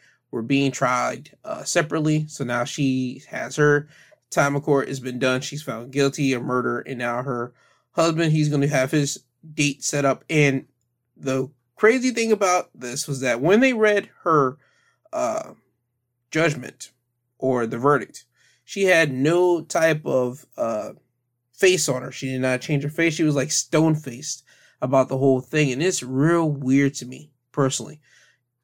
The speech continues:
It's real weird how you have children, whether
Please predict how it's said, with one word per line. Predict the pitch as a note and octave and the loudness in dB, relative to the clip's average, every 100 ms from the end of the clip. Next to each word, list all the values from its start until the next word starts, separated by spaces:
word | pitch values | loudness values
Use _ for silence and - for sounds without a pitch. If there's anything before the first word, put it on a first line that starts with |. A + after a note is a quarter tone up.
| - | 0
It's | G3 - | 0 0
real | C#3 E3+ F#3 | 2 4 6
weird | D#3+ D#3 E3 | 4 4 2
how | D3+ C3+ | 0 0
you | C3 D3+ D#3+ D3+ - | 0 0 2 0 -2
have | - D#3 D#3 D3+ | -6 0 2 2
children, | D3+ - D#3+ D3+ - - _ - | -2 -4 -2 -2 -4 -18 _ -6
whether | C3+ C3+ A#2+ A2+ | -2 -2 -2 -8